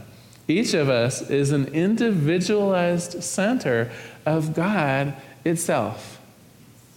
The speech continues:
We're not the, y-, you know, back to my metaphor of the restaurant, right? Um, w-, w-, we're not the, the people that just have to take what's given before us.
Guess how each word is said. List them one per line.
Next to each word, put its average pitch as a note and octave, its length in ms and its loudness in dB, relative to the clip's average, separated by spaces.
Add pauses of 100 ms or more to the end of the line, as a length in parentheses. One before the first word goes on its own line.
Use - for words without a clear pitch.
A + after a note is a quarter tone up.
(1080)
We're C#3 140 0
not D#3+ 380 0
the, F#3+ 260 0 (260)
y-, D3 80 0
you E3 200 2
know, D#3+ 100 2
back D3 340 2
to A3 120 0
my E3 180 2
metaphor E3+ 500 2
of D3+ 120 2
the C#3+ 100 4
restaurant, C#3 640 2
right? D3+ 360 2 (100)
Um, C3 380 2 (260)
w-, D3 180 0
w-, D#3 240 2
we're D#3+ 160 2
not E3+ 380 2
the, F#3 180 2
the F3 240 2
people F3 460 0
that C#3+ 160 0
just D#3 180 -2
have D#3 340 -2
to E3+ 100 -2
take D#3+ 360 -2
what's D3 240 -2
given D3 420 0
before D#3 480 -2
us. G#2+ 520 -6